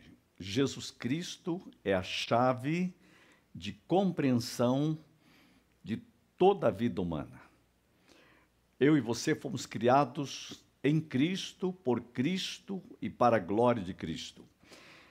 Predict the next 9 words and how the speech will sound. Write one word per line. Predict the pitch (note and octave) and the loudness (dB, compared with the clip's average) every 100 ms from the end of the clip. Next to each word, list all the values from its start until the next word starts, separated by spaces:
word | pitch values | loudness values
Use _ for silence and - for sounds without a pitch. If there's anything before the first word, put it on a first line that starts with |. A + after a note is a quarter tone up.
| _ - | _ -2
Quando | D3 | 2
nós | F#3 E3+ | 4 2
estamos | F3 D#3 B2 | 2 0 0
estudando | - B2 G2 A#2 A2+ F2+ | -6 -4 2 4 4 2
Colossenses, | F2 F#2+ F2+ - B2+ C#3 A#2 F2 | -2 -2 -2 0 0 2 0 -6
nós | F2 A2 | -4 -6
descobrimos | - - A#2+ C3+ C#3 A#2 | -6 -8 -2 -2 2 4
algo | B2 C#3 C3+ C#3 | 4 4 0 -6
fenomenal, | - - D3 D3+ D#3+ C3+ G#2 F#2 C2 - | -8 -2 0 0 0 2 2 2 -2 -10